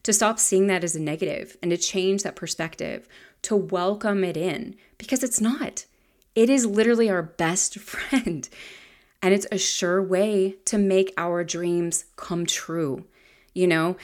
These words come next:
people come to me and they're like, "Oh, I love how you read the Akashic Records. How did you learn? How did you do this? Oh, you're such a natural." No, <laughs> I, I'm not. I'm not. Yes, I've always been a spiritual person, but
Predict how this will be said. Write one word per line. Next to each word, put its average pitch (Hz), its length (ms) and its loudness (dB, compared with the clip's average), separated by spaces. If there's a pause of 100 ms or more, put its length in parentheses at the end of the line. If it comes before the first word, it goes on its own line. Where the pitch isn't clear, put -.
(140)
people 262 300 4
come 226 220 -2
to 240 140 -2
me 220 100 2
and 180 100 2
they're 175 120 0
like, 170 260 -4
"Oh, 214 300 -2
I 190 80 0
love 214 340 2
how 226 120 -2
you 190 180 2
read 214 280 -2
the 190 100 0
Akashic 190 440 -6
Records. 185 380 -2
How 202 360 -4
did 220 200 -4
you 190 80 -4
learn? 180 400 -2
How 180 180 -4
did 214 160 -2
you 202 100 -2
do 190 200 0
this? 151 320 -2 (400)
Oh, 226 100 6
you're 226 160 4
such 233 240 -4
a 202 60 0
natural." 175 680 -2 (220)
No, 262 340 6
<laughs> - 20 -8
I, 170 380 -6
I'm 170 180 0
not. - 460 -2 (420)
I'm 180 160 0
not. - 380 -4 (320)
Yes, 247 260 2
I've 170 120 -2
always 160 260 2
been 151 140 -4
a 156 40 -6
spiritual 147 360 -6
person, - 580 -2
but 180 380 2